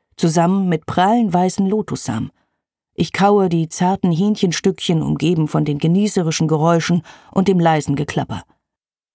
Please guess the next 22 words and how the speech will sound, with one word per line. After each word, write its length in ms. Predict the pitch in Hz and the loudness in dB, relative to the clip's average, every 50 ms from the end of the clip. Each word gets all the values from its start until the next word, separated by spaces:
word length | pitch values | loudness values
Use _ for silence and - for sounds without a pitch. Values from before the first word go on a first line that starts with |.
| _ _ _ | _ _ _
In 160 | - 202 190 165 | -2 0 4 4
dem 200 | 180 185 180 185 | 4 4 4 4
Moment 560 | 202 196 185 170 160 156 175 202 - - - | 2 2 2 2 2 2 0 -2 -4 -2 0
wird 180 | 190 190 - | 0 0 2
mir 140 | - 185 175 | 2 0 2
bewusst, 460 | 165 175 156 165 196 202 - - - - - - - _ _ _ _ - | 2 0 2 2 2 0 0 -4 -10 -14 -20 -20 -20 _ _ _ _ 0
dass 160 | 170 165 151 | 0 0 0
ich 120 | 170 151 | 0 -2
es 200 | - 165 - - | -2 -2 -2 0
längst 380 | 160 175 220 262 269 - - - | 2 2 2 2 0 0 -2 -2
hätte 260 | 202 202 - 196 - | -2 0 -2 -2 -2
erkennen 380 | 180 170 - - 247 208 143 104 | -2 -2 0 0 0 0 0 -2
sollen. 280 | - 95 80 - - - _ _ _ _ _ _ _ _ _ _ _ _ - | -4 -6 -8 -8 -10 -14 _ _ _ _ _ _ _ _ _ _ _ _ -2
Die 100 | 175 175 | 0 0
Suppe 460 | 160 156 220 247 - - 185 156 160 - - | 2 2 2 0 2 0 -2 -2 -2 -4 -6
ist 180 | - - - - | -8 -4 -2 0
nur 80 | 185 | 0
eine 240 | - 156 165 165 - | 2 2 0 0 2
andere 320 | - 214 240 233 208 180 - | 2 2 2 2 2 2 2
Art 220 | 165 170 160 - | 2 0 0 -2
von 260 | - 156 143 139 - | -2 -2 -2 -2 -4
Essenz. 560 | - - - - 196 208 170 - - - - | -6 -6 -4 -2 -2 -2 -2 -2 -6 -10 -14